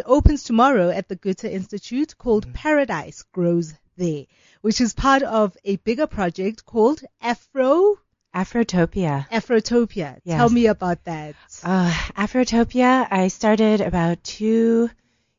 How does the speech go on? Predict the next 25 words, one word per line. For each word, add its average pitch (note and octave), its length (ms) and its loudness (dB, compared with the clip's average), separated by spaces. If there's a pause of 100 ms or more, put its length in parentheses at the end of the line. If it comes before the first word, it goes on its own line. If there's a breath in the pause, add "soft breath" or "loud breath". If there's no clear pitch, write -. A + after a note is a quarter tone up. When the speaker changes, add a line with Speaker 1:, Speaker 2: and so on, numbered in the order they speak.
(120)
Speaker 2:
years C#4 260 2
ago. G#3+ 580 6
I G3+ 440 0
was G#3+ 180 -4 (140)
thinking C#4 360 -2
about G#3+ 380 2
the - 180 -6
international G#3 680 0
arts F#3 260 -4
movement G3+ 380 -6
Afrofuturism, B3+ 1160 -2 (880 loud breath)
um, F3+ 360 0
which G3 340 -4
basically A3 540 0
looks G3 260 -4
at F#3 220 -6
Black F3 260 -4
identity, F#3+ 800 0
Black E3 280 -6
history, F#3 840 -2 (360 soft breath)
using F#3 460 0
speculative F#3 540 -4
modalities D#3 760 -2
like C#3+ 220 -10
sp-, - 320 -20